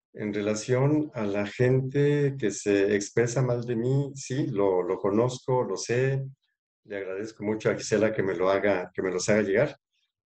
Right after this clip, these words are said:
Este, y son ocasión para interrogar a la gente. O sea, cuando alguien dice que yo dije no sé qué, <laughs>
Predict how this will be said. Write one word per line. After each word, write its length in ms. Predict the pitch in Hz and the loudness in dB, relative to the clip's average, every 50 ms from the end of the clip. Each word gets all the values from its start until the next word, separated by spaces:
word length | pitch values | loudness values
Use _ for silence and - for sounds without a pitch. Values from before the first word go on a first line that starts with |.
| _ _ - | _ _ -18
Este, 960 | - 104 101 101 - - - - 104 101 101 98 98 98 95 92 98 104 - - _ - | -14 -14 -14 -14 -16 -12 -4 -2 0 0 0 0 0 -2 -2 -2 -4 -4 -8 -12 _ -2
y 640 | 117 104 101 98 95 95 95 92 92 92 101 127 135 135 143 | 0 2 2 2 2 0 -2 -2 -2 0 0 -2 -2 -4 -4
son 280 | - - - 113 120 | -2 2 2 2 2
ocasión 720 | 127 127 127 123 113 110 - 117 113 113 117 123 131 131 131 131 | 2 2 0 0 0 0 0 2 2 2 2 2 0 -2 -2 0
para 600 | 107 95 92 95 92 90 90 87 82 - - - - | 0 0 0 0 -2 -2 -4 -4 -6 -8 -10 -8 -6
interrogar 760 | 123 117 107 110 107 - 117 104 101 101 98 101 104 107 104 | -4 -2 -2 -2 -2 0 -2 0 0 0 0 2 2 2 2
a 60 | 104 98 | 0 0
la 140 | 90 90 | -2 -2
gente. 340 | - - 180 196 160 - - | -4 -4 -4 -6 -4 -2 -2
O 40 | 101 | -2
sea, 180 | 95 - 110 104 | 0 0 -2 0
cuando 260 | - 107 104 101 104 | 0 0 2 2 2
alguien 360 | 113 120 120 123 135 131 127 | 0 0 0 -2 -2 -2 -2
dice 280 | 127 120 - - 135 131 | -4 -8 -8 -8 -8 -4
que 160 | 131 110 101 | -4 -4 -2
yo 160 | 98 113 117 | 0 0 0
dije 280 | 113 127 131 131 - 123 | 0 -2 -6 -2 -2 0
no 120 | 117 120 | 0 0
sé 220 | 123 - 135 131 135 | -2 -2 -4 -4 0
qué, 240 | - 131 131 139 139 | 2 2 2 2 0
<laughs> 360 | 135 - - - 139 139 _ | -2 -6 -10 -12 -14 -16 _